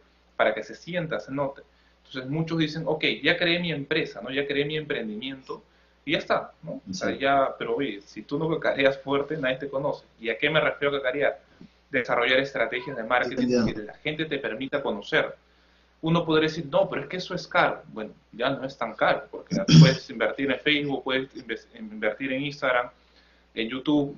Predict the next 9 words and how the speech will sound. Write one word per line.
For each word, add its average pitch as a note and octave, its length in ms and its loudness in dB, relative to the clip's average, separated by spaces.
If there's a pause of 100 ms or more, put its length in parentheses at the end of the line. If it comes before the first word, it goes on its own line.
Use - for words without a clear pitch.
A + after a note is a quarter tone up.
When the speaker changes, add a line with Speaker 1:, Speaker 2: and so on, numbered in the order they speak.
(160)
Speaker 1:
desde A2+ 280 2
veinte C3 280 -2
soles, C3 380 0
treinta C3 320 -6
soles, B2+ 420 -4
¿no? C#3+ 80 -6
Una C3 240 -2
mini A#2 340 -8
campaña, A#2+ 600 0